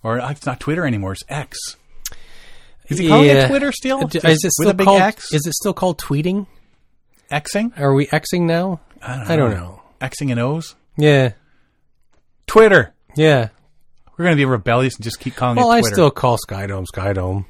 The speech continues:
Speaker 1: Yeah, yeah, it's been Rogers Center,
Speaker 2: Ten years
Speaker 1: then
Speaker 2: now or so.
Speaker 1: something else.
Speaker 2: Mm-hmm.
Speaker 1: Was this, uh, yeah, wasn't there?
Speaker 2: It
Speaker 1: Air
Speaker 2: was
Speaker 1: Can-, no, Air Canada's,
Speaker 2: No,
Speaker 1: uh,
Speaker 2: that's
Speaker 1: hockey.
Speaker 2: A C C. So, yeah, it's, it's been, it was
Speaker 1: Was
Speaker 2: Skydome and then it's Rogers Center.
Speaker 1: I thought there was a third thing it was.
Speaker 2: No, there wasn't.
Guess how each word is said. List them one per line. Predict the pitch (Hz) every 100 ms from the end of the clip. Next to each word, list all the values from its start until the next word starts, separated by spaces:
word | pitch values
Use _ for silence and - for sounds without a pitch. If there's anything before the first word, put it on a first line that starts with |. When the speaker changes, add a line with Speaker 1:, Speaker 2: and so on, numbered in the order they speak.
| -
Speaker 1:
Yeah, | 104
yeah, | 110 104
it's | 98 -
been | 117 101 95 95
Rogers | 92 98 104 107 107 -
Center, | 107 104 104 104
Speaker 2:
Ten | 104 123 110
years | 113 120
Speaker 1:
then | 110
Speaker 2:
now | 95
or | 92
so. | 90 90 92 -
Speaker 1:
something | - 104 - 98
else. | 101 - - - -
Speaker 2:
Mm-hmm. | 117 120 113 104 131
Speaker 1:
Was | 135
this, | 151 -
uh, | 131
yeah, | 143 131
wasn't | 135 151 139
there? | 120 127
Speaker 2:
It | -
Speaker 1:
Air | -
Speaker 2:
was | 139
Speaker 1:
Can-, | 127 123
no, | 110 98
Air | 104
Canada's, | 104 98 95
Speaker 2:
No, | 131 143
Speaker 1:
uh, | 156
Speaker 2:
that's | 131 110
Speaker 1:
hockey. | 120 120
Speaker 2:
A |
C | - 107
C. | 110 107 104
So, | - 113 107 107
yeah, | 120
it's, | 117 120 -
it's | 127 -
been, | - 135
it | 131
was | 131
Speaker 1:
Was | 180
Speaker 2:
Skydome | 143 160 165
and | 147 131
then | 131
it's | 123 -
Rogers | 113 113 107
Center. | 98 95 - - -
Speaker 1:
I |
thought | 170 233
there | 165
was | 139
a |
third | 113 127 123
thing | 117 98
it | 90
was. | 95
Speaker 2:
No, | 220 208
there | 170 151
wasn't. | 117 117